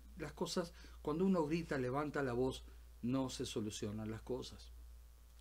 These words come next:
Por eso, asegúrate de cuidar el tono, piensa antes de formular las palabras, no las largues así como así nomás. Busca soluciones. Recuerda que están en el mismo equipo y una vez que la conversación se resolvió,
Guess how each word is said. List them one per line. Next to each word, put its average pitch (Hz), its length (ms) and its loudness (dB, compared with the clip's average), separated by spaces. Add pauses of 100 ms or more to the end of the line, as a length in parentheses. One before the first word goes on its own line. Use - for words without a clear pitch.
(100)
Por 123 160 4
eso, 139 260 2 (220)
asegúrate 156 580 6
de 151 160 10
cuidar 143 320 4
el 151 140 6
tono, 165 360 2
piensa 180 640 8
antes 180 300 6
de 160 100 6
formular 147 500 6
las 147 160 6
palabras, 170 640 6 (500)
no 147 120 6
las 156 160 10
largues 180 400 6
así 170 400 2
como 151 220 2
así 190 200 6
nomás. 117 460 0 (800)
Busca 185 440 8
soluciones. 165 880 2 (180)
Recuerda 190 400 6
que 196 100 0
están 190 340 4
en 156 160 2
el 147 120 6
mismo 196 360 8
equipo 190 500 4 (240)
y 165 80 6
una 214 180 12
vez 208 140 6
que 214 120 8
la 175 120 6
conversación 156 640 4
se 196 140 6
resolvió, 196 500 4